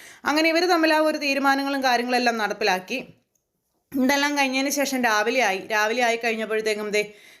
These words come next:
നമ്മുടെ ശങ്കരൻ മാമ വീട്ടിലേക്ക് വരിക. വീട്ടിലേക്ക് വന്നത് വേറൊന്നുമല്ല, അഞ്ജുവിനെ കൂട്ടിക്കൊണ്ടു പോകുന്നതിനെ പറ്റിയുള്ള കാര്യങ്ങളെല്ലാം സംസാരിക്കാനാണ്. അപ്പോൾ കയറി വന്നത് നമ്മുടെ, ആ, ശിവനെയും അഞ്ജുവിനെയും അദ്ദേഹം കണ്ടു. അവരോട് രണ്ടുപേരോടും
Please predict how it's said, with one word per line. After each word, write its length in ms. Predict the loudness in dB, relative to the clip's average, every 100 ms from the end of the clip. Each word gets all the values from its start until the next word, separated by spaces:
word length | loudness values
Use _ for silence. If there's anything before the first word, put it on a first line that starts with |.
| -2
നമ്മുടെ 240 | 0 0
ശങ്കരൻ 400 | 0 -2 0 0
മാമ 260 | 2 2 2
വീട്ടിലേക്ക് 500 | 0 0 -2 0 0
വരിക. 240 | 0 0 -2
വീട്ടിലേക്ക് 420 | -6 -2 0 0
വന്നത് 260 | 0 0 0
വേറൊന്നുമല്ല, 600 | 0 0 0 -2 0 0 -2 -6 -20 -20 -6
അഞ്ജുവിനെ 460 | -2 0 0 0 0
കൂട്ടിക്കൊണ്ടു 520 | -2 -4 0 2 2
പോകുന്നതിനെ 540 | 2 2 0 0 0
പറ്റിയുള്ള 360 | 0 -2 0 0
കാര്യങ്ങളെല്ലാം 600 | 0 0 0 0 2 0
സംസാരിക്കാനാണ്. 760 | -2 -4 0 0 0 -2 -2 -8 -6
അപ്പോൾ 180 | -2
കയറി 340 | 0 2 2 2
വന്നത് 340 | 0 -2 -2 -4 -6 -20 -12 -2
നമ്മുടെ, 280 | 2 2 0 -2
ആ, 100 | -4 -2 -4 -8 -12
ശിവനെയും 460 | -4 0 2 2 2
അഞ്ജുവിനെയും 500 | 0 0 0 2 2
അദ്ദേഹം 320 | 0 0 -2 -2
കണ്ടു. 240 | -2 -2
അവരോട് 400 | -2 2 2 2
രണ്ടുപേരോടും 600 | 0 0 0 2 2 0